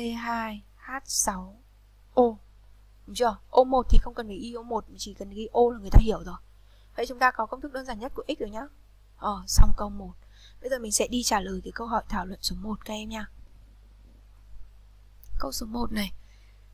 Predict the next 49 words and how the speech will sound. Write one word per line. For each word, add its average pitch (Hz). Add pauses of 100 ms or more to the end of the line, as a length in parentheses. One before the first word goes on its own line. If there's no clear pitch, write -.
(100)
Ethyl 269
có 220
công 233
thức 285
là 226
C 233
hai 233
H -
hai 233
và 208
benzen 233
C 226
sáu 208
H 226
sáu 202 (680)
đều 240
có 214
cùng 240
một 208
công 247
thức -
đơn 240
giản 196
nhất 247 (440)
là 196
C -
H. 240 (800)
Cần 240
thông 277
tin 285
gì 220
để 190
biết 247
chính 214
xác -
công 254
thức -
phân 240
tử 233
của -
các 247
chất 277
sau 240
khi 240
biết 277 (640)
công 247
thức -
đơn 233
giản 196